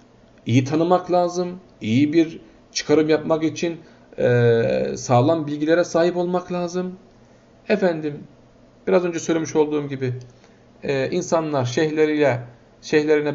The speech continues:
görünmeyen kablolar ile beyinlerini bağladıysa o insana hayır çıkmaz. O insanlar,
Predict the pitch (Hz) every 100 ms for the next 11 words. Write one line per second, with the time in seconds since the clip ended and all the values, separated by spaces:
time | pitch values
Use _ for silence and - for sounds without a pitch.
0 | 135 131 160 156 143 123 143 143 147 151
1 | 147 131 120 127 143 139 139 123 135 147
2 | 202 254 233 202 165 143 160 147 135 -
3 | 110 - - _ _ _ _ _ _ _
4 | _ _ _ _ _ _ _ _ _ _
5 | _ - 143 120 98 95 -